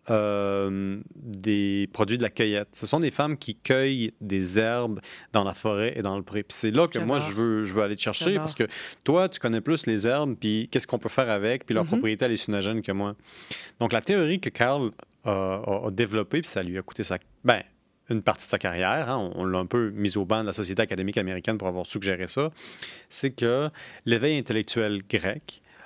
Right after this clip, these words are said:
Speaker 1: aurait été causé par un contact en continu avec des substances hallucinogènes. Et il, il utilise
Speaker 2: Hmm.
Speaker 1: l'exemple de Dionysos comme étant le dieu de la folie, donc le dieu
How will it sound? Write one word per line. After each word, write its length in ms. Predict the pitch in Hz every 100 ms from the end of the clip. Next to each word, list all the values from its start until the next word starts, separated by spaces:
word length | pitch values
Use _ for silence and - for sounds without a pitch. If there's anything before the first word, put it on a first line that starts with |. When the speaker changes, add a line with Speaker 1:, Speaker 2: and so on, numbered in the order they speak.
| - -
Speaker 1:
aurait 380 | 110 98 95 101
été 160 | 107
causé 640 | - - 156 139 107 110 131 - - -
par 160 | 110 95
un 100 | 101
contact 420 | 107 95 120 107
en 80 | 98
continu 360 | 120 117 127
avec 140 | 135 104
des 100 | 95
substances 760 | - 110 - 117 127 123 - - -
hallucinogènes. 800 | 117 101 - 104 92 92 92 92 - - -
Et 80 | 107
il, 80 | 95 - - -
il 180 | - 104
utilise 400 | 107 104 113 170
Speaker 2:
Hmm. 40 |
Speaker 1:
l'exemple 360 | 104 95 110 117
de 60 | 101
Dionysos 520 | 95 101 98 117 139
comme 100 | 107
étant 220 | 95 120
le 120 | 113 95
dieu 260 | 95 123
de 80 | 127
la 140 | 95 90
folie, 640 | - - 120 110 117 160 - - -
donc 280 | 107 107 113 -
le 260 | 110 98 98
dieu 540 | 90 98 120 135 147